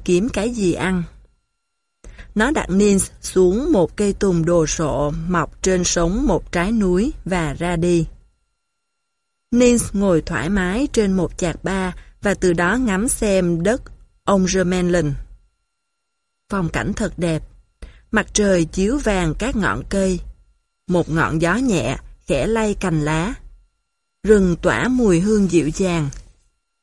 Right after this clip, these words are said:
Và trước mắt Nins là một cảnh quang đãng và cao nhã. Lòng chú tràn ngập niềm vô tư và hoang lạc. Chú nghĩ, chẳng một ai có thể sung sướng hơn mình. Mắt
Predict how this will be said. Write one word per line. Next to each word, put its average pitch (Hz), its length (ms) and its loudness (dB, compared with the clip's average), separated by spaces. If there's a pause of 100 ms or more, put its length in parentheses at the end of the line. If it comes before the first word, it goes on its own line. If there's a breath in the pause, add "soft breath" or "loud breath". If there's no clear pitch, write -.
Và 175 300 0
trước 233 240 0
mắt 240 260 -2
Nins 196 380 2 (200 loud breath)
là 196 260 2
một 175 320 0
cảnh 139 180 -2 (100)
quang 208 300 0
đãng 139 340 -2
và 165 380 -2
cao 175 220 -2
nhã. 156 380 -2 (1800)
Lòng 208 300 2
chú 202 320 4
tràn 190 340 0
ngập 180 200 0
niềm 185 300 4
vô 226 200 4
tư 226 320 2
và 180 280 0
hoang 202 320 -2
lạc. 170 240 -2 (560)
Chú 175 120 0
nghĩ, 202 380 -2 (800)
chẳng 202 260 2
một 208 180 0
ai 196 260 0
có 240 140 -2
thể - 180 0
sung 208 240 2
sướng 196 300 2
hơn 220 260 0
mình. 180 240 -2 (1400)
Mắt 233 180 -2